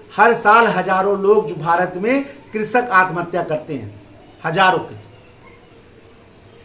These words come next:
सरकारें अपना बखान कितना भी कर लें,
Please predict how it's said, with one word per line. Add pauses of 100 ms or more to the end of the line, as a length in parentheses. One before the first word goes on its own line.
(480)
सरकारें
अपना
बखान
कितना
भी
कर
लें,